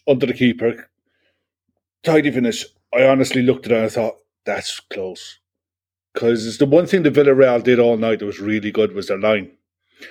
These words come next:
And Emery used to do it at Arsenal as well. He defended the line right on the pen-, on the penalty box.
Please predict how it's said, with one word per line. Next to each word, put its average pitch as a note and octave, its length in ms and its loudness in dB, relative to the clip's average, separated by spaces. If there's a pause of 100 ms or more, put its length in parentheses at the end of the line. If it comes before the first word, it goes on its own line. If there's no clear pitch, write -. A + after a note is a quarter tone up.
(360)
And B2 180 -4
Emery E3 320 4
used D3 200 2
to A#2+ 60 -8
do C3 160 4
it A#2+ 60 2
at B2 100 4
Arsenal B2 420 2
as G#2 120 -8
well. A2+ 160 2
He A2 160 -6
defended D3+ 480 0
the C#3+ 80 2
line A2+ 380 2
right B2 240 2
on B2 120 0
the A#2 60 0
pen-, B2+ 200 0
on A#2 140 0
the A2+ 60 -2
penalty B2 300 0
box. - 380 -10